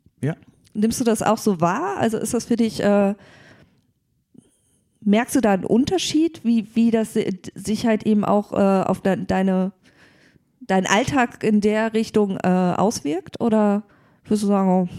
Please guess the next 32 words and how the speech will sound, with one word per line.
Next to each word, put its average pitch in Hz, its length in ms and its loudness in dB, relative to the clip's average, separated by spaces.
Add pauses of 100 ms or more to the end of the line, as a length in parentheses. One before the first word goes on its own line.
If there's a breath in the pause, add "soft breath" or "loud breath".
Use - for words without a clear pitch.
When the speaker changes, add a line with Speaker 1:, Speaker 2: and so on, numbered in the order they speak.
(200 loud breath)
Speaker 2:
oh, - 60 -2
oh, 170 200 2 (580)
nette 175 280 -2
Theorie? 170 420 0 (1700 soft breath)
Speaker 1:
Nee, 160 360 -2
ich 123 160 -6
ne-, 139 180 0
nehme 135 240 2
das 123 140 -2
absolut 165 440 -4
wahr. 92 260 -6 (200)
Also 117 160 0
man 135 60 2
muss 139 140 0
dazu 127 280 -8
sagen, 131 380 -4
ich, - 200 -12
ich - 160 -12
gehe 127 160 -4
ja 131 120 -2
immer 135 340 0
noch 117 200 0
die - 340 -16
allerersten 113 640 -4
holprigen 110 500 -4
Schritte 98 580 -8
so 90 200 -12
der, 87 220 -10
der - 180 -12
Meditation 95 680 -10
und 90 100 -4
Kontemplation. 101 920 -6